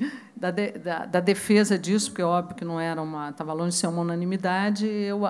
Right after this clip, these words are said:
achava que deveria haver uma transição mais longa até pra reduzir essas resistências.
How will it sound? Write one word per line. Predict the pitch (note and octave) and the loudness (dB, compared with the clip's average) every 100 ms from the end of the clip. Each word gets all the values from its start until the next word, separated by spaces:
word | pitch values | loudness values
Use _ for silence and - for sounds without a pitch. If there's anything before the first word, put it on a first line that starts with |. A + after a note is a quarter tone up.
| - | 0
achava | G3+ G#3 G#3 G3 G3 G#3 | -2 0 2 2 0 -4
que | G#3 | -4
deveria | F#3 F#3+ F#3 F#3+ G3 G3+ - - | -2 -2 -2 -2 -4 -6 -14 -6
haver | G#3 G3 A3+ | -4 0 0
uma | A3+ G3 | 0 -4
transição | G3+ F#3 - F#3 | -6 -8 -8 -8
mais | F3+ F3 | -6 -8
longa | F#3 G3 G#3+ A#3 | -6 0 2 2
até | A#3 A#3+ | 2 0
pra | A#3+ | 0
reduzir | A3 G#3 G3+ F#3 | 0 -2 -2 -2
essas | F#3+ - F3+ | -6 -6 -6
resistências. | F3+ F3 - D#3 D3 - E3+ | -8 -10 -14 -12 -12 -14 -18